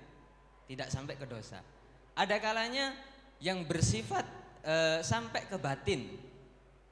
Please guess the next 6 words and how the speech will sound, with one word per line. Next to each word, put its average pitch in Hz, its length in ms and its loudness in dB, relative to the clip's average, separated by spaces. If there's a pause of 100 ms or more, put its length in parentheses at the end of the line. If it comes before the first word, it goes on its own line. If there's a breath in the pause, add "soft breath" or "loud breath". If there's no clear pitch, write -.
(260)
Dalam 131 340 -4
artian 147 320 -4
kita 208 240 -6
harus 180 320 -6
taat 196 400 -2
dohiran 156 420 -2